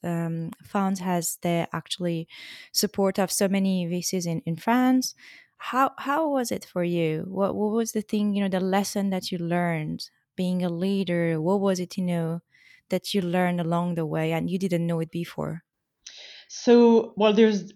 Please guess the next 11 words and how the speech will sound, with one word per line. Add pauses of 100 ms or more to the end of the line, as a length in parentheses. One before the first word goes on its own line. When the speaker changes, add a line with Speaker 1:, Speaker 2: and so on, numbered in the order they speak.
Speaker 2:
uh,
obviously
many
things
that
I've
learned
along
the
way.
Uh,